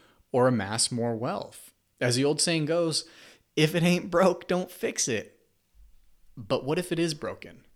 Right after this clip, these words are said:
I think there are definitely some situations where continuing down the same path is a poor fit. Like, if you don't enjoy the work you're doing or the amount you're doing it,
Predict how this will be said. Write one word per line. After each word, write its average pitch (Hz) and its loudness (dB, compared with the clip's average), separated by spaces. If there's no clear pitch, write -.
I 127 -4
think 185 -4
there 170 0
are 143 0
definitely 131 -4
some 117 0
situations 123 -2
where 113 0
continuing 175 -4
down 113 0
the 107 -2
same 110 0
path 110 -10
is 113 -4
a 98 -8
poor 113 -8
fit. - -12
Like, 120 -2
if 113 -10
you 175 -4
don't 240 0
enjoy 131 2
the 131 2
work 110 -2
you're 123 0
doing 110 -2
or 135 2
the 135 0
amount 104 -2
you're 110 -4
doing 104 -4
it, 208 -8